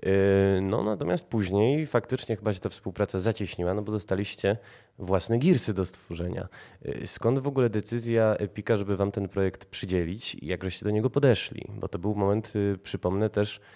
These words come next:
e, no, dla P C F-u taki, bym powiedział, graniczny. To znaczy wtedy, e, nie-, niedługo po ogłoszeniu zmieniliście na-, nazwę oficjalnie na Epic Games Poland.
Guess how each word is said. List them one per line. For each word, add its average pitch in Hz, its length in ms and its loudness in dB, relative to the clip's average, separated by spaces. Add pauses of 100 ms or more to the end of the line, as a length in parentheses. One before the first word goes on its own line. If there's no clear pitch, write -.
(340)
e, 62 640 -6
no, 98 260 -4
dla 107 180 -2
P 107 160 -2
C 95 200 2
F-u 110 180 0
taki, 104 340 -2
bym 98 240 -2
powiedział, 98 400 0
graniczny. 143 600 0
To - 60 -12
znaczy 90 280 -4
wtedy, 98 340 0 (420)
e, 90 60 -2 (840)
nie-, 98 200 -2
niedługo 113 460 2
po 101 340 2 (140)
ogłoszeniu 107 680 2
zmieniliście 101 580 -2
na-, 98 80 0
nazwę 101 360 2
oficjalnie 101 480 -2
na 92 100 0
Epic 95 260 -4
Games 90 220 -2
Poland. 90 460 -2